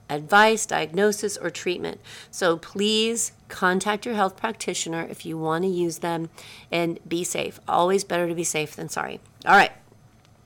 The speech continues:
let's get into this then. So in episode seventeen, I introduced the concepts of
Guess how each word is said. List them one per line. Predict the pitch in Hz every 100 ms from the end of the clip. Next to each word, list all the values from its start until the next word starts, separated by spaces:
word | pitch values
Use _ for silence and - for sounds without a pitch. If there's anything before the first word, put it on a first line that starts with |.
| _ - -
let's | 180 -
get | 202
into | 180 165
this | 143 -
then. | - - 208 _ - - - - -
So | - 208
in | 214
episode | 262 302 - 440
seventeen, | - 208 208 208 - 196 175 175
I | - 170
introduced | - 247 311 262 277 -
the | 220 - -
concepts | 175 180 180 - - - -
of | 165 165 165 -